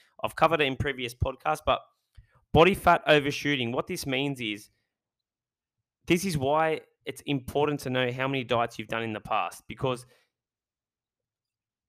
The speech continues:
we are given a certain amount of fat cells when we're born, right? Let's just say I was given thirty fat cells.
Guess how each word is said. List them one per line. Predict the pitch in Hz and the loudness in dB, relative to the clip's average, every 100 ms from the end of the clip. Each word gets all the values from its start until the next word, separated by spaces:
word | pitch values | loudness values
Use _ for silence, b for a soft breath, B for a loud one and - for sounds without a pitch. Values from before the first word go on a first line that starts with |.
| _ _ - | _ _ -16
we | 123 135 151 156 120 | -6 -2 0 0 -4
are | 143 | -10
given | 120 185 214 165 | -4 -2 0 -2
a | - | -4
certain | - 139 113 127 | -4 -2 -2 0
amount | 127 113 | 0 0
of | - | -2
fat | 117 - | -2 -2
cells | - 101 95 | -4 -4 -4
when | 113 113 | -4 -4
we're | 107 | -4
born, | 110 104 95 | -2 0 0
right? | 98 120 | 0 0
Let's | 131 160 | -2 -4
just | 175 160 | -4 -2
say | 147 127 | 2 2
I | |
was | 131 127 | 0 -2
given | 120 120 | -12 -14
thirty | 120 123 120 117 | -8 -6 -6 -8
fat | 110 113 - | -6 -6 -6
cells. | - - - | -12 -14 -18